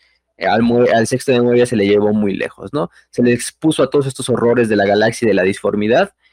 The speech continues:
eh, algo que contrastó bastante con la propaganda imperial que les habían dado desde el inicio, desde el inicio de sus vidas prácticamente, de, "Sí, el Dark Tide no es nada de qué preocuparse".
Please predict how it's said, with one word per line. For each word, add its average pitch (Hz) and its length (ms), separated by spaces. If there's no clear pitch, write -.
eh, 98 340
algo 123 300
que 113 140
contrastó 110 500
bastante 120 420
con 110 160
la 98 80
propaganda 107 520
imperial 107 360
que - 80
les 104 160
habían 101 520
dado 104 320
desde 95 220
el 98 100
inicio, 131 520
desde 92 300
el 92 60
inicio 127 260
de 104 80
sus 101 180
vidas 127 220
prácticamente, 110 500
de, - 200
"Sí, 359 280
el 233 120
Dark - 200
Tide 143 140
no 135 100
es 127 60
nada 131 200
de 104 120
qué 107 100
preocuparse". - 680